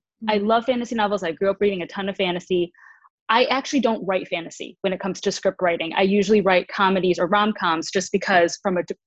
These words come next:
Speaker 1: production standpoint, it's cheaper to produce.
Speaker 2: Mm.
Speaker 1: So I never thought about fantasy because you'll be in post forever, you know,
Speaker 2: Mm-hmm.
Speaker 1: all the special effects and all that stuff.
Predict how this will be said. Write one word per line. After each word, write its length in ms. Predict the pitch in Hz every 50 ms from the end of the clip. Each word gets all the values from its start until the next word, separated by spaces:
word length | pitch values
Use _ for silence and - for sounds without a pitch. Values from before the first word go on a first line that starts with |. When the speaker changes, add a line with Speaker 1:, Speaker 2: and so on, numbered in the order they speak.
| _ -
Speaker 1:
production 400 | 185 - - 349 - - 240 196
standpoint, 460 | - - 185 165 143 - 175 170 - _ -
it's 160 | 185 - -
cheaper 300 | - - - - - 180
to 60 | 165
produce. 500 | - - 170 170 185 - - - - - _ _ - 226
Speaker 2:
Mm. 240 | 220 214 208 202 196 190 190 -
Speaker 1:
So 520 | - - 262 220 208 196 196 196 - - - -
I 80 | 220 220
never 280 | 220 220 220 208 208
thought 200 | 208 208 190 185
about 200 | 180 180 170 -
fantasy 380 | - 214 294 226 202 - 190 170
because 420 | 185 - - 185 175 143 - - -
you'll 220 | 180 196 190 185 175
be 160 | 147 170 175
in 80 | 170 139
post 380 | - 180 180 - - - - _ _ _ _ _ _ -
forever, 420 | 208 190 185 165 170 - - _ _ _
you 100 | - 175 165
know, 180 | 160 160 156
Speaker 2:
Mm-hmm. 100 | 160 -
Speaker 1:
all 160 | - 180 175 170
the 120 | 180 160
special 340 | - - 180 170 - 180 170
effects 240 | - 165 170 - -
and 60 | 170
all 80 | 156 156
that 160 | 156 - -
stuff. 180 | - - -